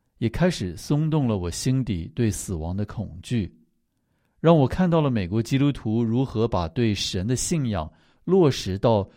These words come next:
他们面对亲友死亡的态度上。那年之后，我陆续参加了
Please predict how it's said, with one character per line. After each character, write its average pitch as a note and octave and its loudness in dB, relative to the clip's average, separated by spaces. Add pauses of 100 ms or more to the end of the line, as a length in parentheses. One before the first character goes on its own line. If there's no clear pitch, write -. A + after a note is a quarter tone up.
(160)
他 - -4
们 G2+ -2
面 A2+ 2
对 G2 -2
亲 C#3+ -2
友 G#2+ 0
死 - -8
亡 D#2+ -8
的 F#2+ -8
态 A2 -4
度 D#2+ -10
上。 E2 -8 (1300)
那 C#3 4
年 A#2 4
之 C3+ 0
后， B2 2
我 F#2+ -4
陆 C3+ 0
续 B2+ 0
参 C3 -2
加 C3 2
了 A#2 2